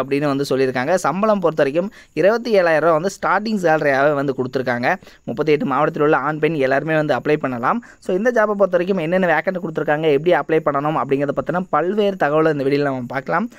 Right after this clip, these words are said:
அதை பத்தி பார்க்கறதுக்கு முன்னாடி தமிழ் ஜாப் ஃபேக்டரி சேனலை சப்ஸ்கிரைப் பண்ணாம இருந்தீங்க அப்படின்னா சப்ஸ்கிரைப் பண்ணிக்கோங்க. அப்படியே பக்கத்துல கூடிய பெல் ஐகானை பிரஸ் பண்ணிட்டு அதுல ஆளுங்கிற ஆப்ஷனை பிரஸ் பண்ணுங்க. அப்பதான் நம்ம போடக்கூடிய அடுத்தடுத்த வீடியோடைய அப்டேட் உங்களுக்கு நோட்டிஃபிகேஷன்ல வந்துட்டு இருக்கும்.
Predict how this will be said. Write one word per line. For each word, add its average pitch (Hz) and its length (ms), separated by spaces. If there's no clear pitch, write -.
அதை 180 220
பத்தி 214 160
பார்க்கறதுக்கு 180 440
முன்னாடி 151 340
தமிழ் 185 380
ஜாப் 165 200
ஃபேக்டரி 147 320
சேனலை 135 300
சப்ஸ்கிரைப் 170 320
பண்ணாம 151 200
இருந்தீங்க 139 220
அப்படின்னா 131 260
சப்ஸ்கிரைப் - 360
பண்ணிக்கோங்க. 147 400
அப்படியே 143 200
பக்கத்துல 156 300
கூடிய 147 180
பெல் 143 200
ஐகானை 143 200
பிரஸ் 135 180
பண்ணிட்டு 143 320
அதுல 170 380
ஆளுங்கிற 170 240
ஆப்ஷனை 165 240
பிரஸ் 147 220
பண்ணுங்க. 139 340
அப்பதான் 147 280
நம்ம 135 100
போடக்கூடிய 139 400
அடுத்தடுத்த 143 680
வீடியோடைய 135 440
அப்டேட் 185 220
உங்களுக்கு 131 320
நோட்டிஃபிகேஷன்ல 147 760
வந்துட்டு 120 280
இருக்கும். 123 340